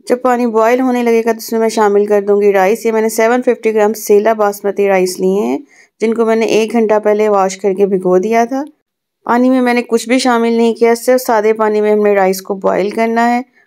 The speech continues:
और इसे मैं फुली कुक करूँगी, इसमें कोई कनी नहीं रखूँगी। ये देखिए जी, राइस हमारे बड़े अच्छी तरह से बॉयल हो रहे हैं। सेला राइस को कुक होने में थोड़ा ज़्यादा टाइम लगता है और जब भी आप इसे बॉयल करें, ज़्यादा पानी में बॉयल करें।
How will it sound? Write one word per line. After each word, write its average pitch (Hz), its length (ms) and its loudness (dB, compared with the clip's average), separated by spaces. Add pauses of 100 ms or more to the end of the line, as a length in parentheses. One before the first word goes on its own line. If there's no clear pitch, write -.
(140)
और 220 100 0
इसे 226 180 -2
मैं 233 140 2
फुली 214 340 0
कुक 226 260 -4
करूँगी, 220 360 2
इसमें 220 240 -4
कोई 214 220 2
कनी 208 300 2
नहीं 202 200 4
रखूँगी। 226 480 -2 (840)
ये 196 80 -6
देखिए 208 200 -2
जी, 214 140 2
राइस 202 280 2
हमारे 208 240 0
बड़े 202 200 4
अच्छी 220 200 -2
तरह 202 220 2
से 202 160 -2
बॉयल 185 360 -2
हो 220 160 -2
रहे 220 140 -2
हैं। 262 120 -6 (880)
सेला 269 340 2
राइस 254 220 2
को 254 140 -6
कुक 240 220 -6
होने 240 180 0
में 240 120 -2
थोड़ा 226 220 0
ज़्यादा 196 340 0
टाइम 220 300 0
लगता 220 260 -2
है 220 40 2
और 214 80 -8
जब 208 200 0
भी 240 100 0
आप 247 140 2
इसे 240 200 -2
बॉयल 214 360 -2
करें, 220 220 0
ज़्यादा 208 320 0
पानी 196 280 0
में 202 300 0
बॉयल 170 320 0
करें। 240 340 -4